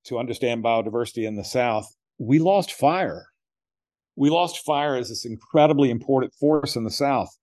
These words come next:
Um, there are plants that would not flower unless they burned that year. They would never flower. Only in the years in which they, they burned would they flower. And so when you lose, you, you lost any chance of regeneration.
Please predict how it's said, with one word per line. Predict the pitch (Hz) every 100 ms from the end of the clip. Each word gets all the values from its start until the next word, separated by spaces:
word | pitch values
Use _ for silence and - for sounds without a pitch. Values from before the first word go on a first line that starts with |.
| _ _
Um, | 120 113 110 107 104 _ _ _ _ _ -
there | 135 139
are |
plants | 139 156 156 143
that | - 139
would | 139 131
not | 139 139 - -
flower | 160 175 110 73 - _ -
unless | 107 110 135 139 135
they | 135 123
burned | 104 127 156 123 95 101 - _ _ _ _ _
that | 104 123 135
year. | 143 196 90 - -
They | 143
would | 147 131
never | 151 180
flower. | 151 160 147 139 110 104
Only | 139 160 190
in | 175
the | 165
years | 139 147 143
in | 139
which | 131 131 -
they, | 123 120 113
they | 127 120 120
burned | 113 151 120 92
would | 107 104
they | 113
flower. | 110 131 135 107 - _ _ _ _ _ _
And | - 135
so | - 147
when | 143 147 151
you | 147
lose, | 151 165 - - _ _ _ _ _ _ _
you, | 151 -
you | 165 160 175 160
lost | 151 147
any | 165 160
chance | 143 156 143
of | 135
regeneration. | 139 139 131 131 127 120 104